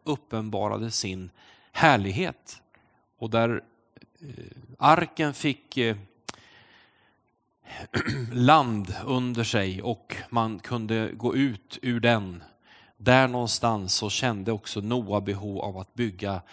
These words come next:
ett altare åt Herren i en tacksamhet, eh, till honom. Och så ser vi hur Abraham sen då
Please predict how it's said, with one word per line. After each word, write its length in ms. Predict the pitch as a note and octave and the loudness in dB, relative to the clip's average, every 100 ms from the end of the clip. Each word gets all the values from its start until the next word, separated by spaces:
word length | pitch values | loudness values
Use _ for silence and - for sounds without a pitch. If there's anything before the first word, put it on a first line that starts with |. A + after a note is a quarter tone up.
| - | -20
ett 320 | - G2 - - | -14 -14 -14 -6
altare 680 | C3+ C3 E2+ - F#2+ F#2+ G2 | -2 0 -2 -8 -10 -10 -10
åt 260 | - F#2+ - | -12 -14 -14
Herren 520 | - A#2+ - F#2+ G2 | -4 -4 -4 -10 -12
i 160 | - A#2 | -8 -6
en 180 | G#2 G2 - _ | -6 -10 -18 _
tacksamhet, 1120 | - F#3 - - - B2 A#2 D3+ F2 - - - - - _ _ - | 2 2 4 4 6 4 2 0 -2 -8 -20 -20 -20 -20 _ _ -20
eh, 180 | G#2 | -16
till 220 | G2 - G#2 | -8 -4 -2
honom. 380 | A2 E2+ E2+ - _ _ _ _ _ _ _ _ _ _ - | -2 -6 -12 -16 _ _ _ _ _ _ _ _ _ _ -6
Och 160 | D3+ | -2
så 160 | - F3+ | 2 2
ser 220 | - F3 | 4 4
vi 100 | C#3+ | 4
hur 460 | C#3 C#3 F#3 F3+ B2 | 0 2 4 4 4
Abraham 520 | G#2+ A#2+ B2+ F3 E3+ | 2 2 2 0 0
sen 360 | - B2+ A#2+ | -2 -2 -2
då 240 | A2 G2+ | -2 -2